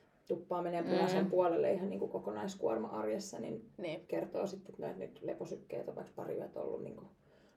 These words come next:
Speaker 1: normaalia korkeammat, tai sit sykevälivaihtelu on niinku vähän
Speaker 2: Mm.
Speaker 1: liian alhainen,
Speaker 3: Niin.
Speaker 1: niin sit tietää, että no ehkä sit jätetään huomenna vaikka se aamureeni tekemättä, ja
Speaker 3: Niin.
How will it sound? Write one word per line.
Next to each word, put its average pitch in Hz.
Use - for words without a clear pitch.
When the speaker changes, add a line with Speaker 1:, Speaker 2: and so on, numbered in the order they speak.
Speaker 1:
normaalia 202
korkeammat, 196
tai 185
sit -
sykevälivaihtelu 190
on 190
niinku 202
vähän 185
Speaker 2:
Mm. 175
Speaker 1:
liian 175
alhainen, 180
Speaker 3:
Niin. 185
Speaker 1:
niin 165
sit -
tietää, -
että -
no 180
ehkä -
sit -
jätetään -
huomenna 208
vaikka 208
se -
aamureeni 170
tekemättä, 196
ja 190
Speaker 3:
Niin. 185